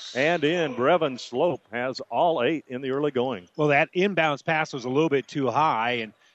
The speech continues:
Speaker 2: not getting a very good read on it was G I C C, so that long steal.
Speaker 1: Long two-pointer on the way, rolls off the front of the lip for Anspaugh. Down with the rebound are the Jays. They're rolling it into front court.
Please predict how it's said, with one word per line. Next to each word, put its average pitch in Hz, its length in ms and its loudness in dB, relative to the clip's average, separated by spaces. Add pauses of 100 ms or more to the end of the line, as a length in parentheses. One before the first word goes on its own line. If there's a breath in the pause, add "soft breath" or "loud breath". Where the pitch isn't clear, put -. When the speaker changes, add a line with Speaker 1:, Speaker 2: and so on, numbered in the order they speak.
Speaker 2:
not 139 220 -4
getting 156 260 -2
a 123 120 0
very 147 240 0
good 135 200 -2
read 143 180 0
on 123 160 0
it 117 80 -8
was 117 160 -6
G 135 220 -6
I 117 100 -2
C 117 220 -12
C, 147 280 -6
so 117 140 -8
that 120 240 -2
long 123 720 2
steal. 127 460 -6 (460)
Speaker 1:
Long 147 320 2
two-pointer 147 580 -2
on 147 160 -2
the 135 60 -2
way, 147 200 2
rolls 139 340 2
off 143 220 -2
the 135 100 -4
front 143 260 -6
of 131 40 -4
the 135 60 -2
lip 143 180 -2 (100)
for 135 300 0
Anspaugh. 127 540 -2 (280 soft breath)
Down 147 300 0
with 143 140 -2
the 139 80 -2
rebound 139 480 -2
are 143 160 0
the 143 80 -4
Jays. 143 340 -4
They're 139 140 -2
rolling 143 320 0
it 143 100 -6
into 143 240 -4
front 143 320 -6
court. 170 300 0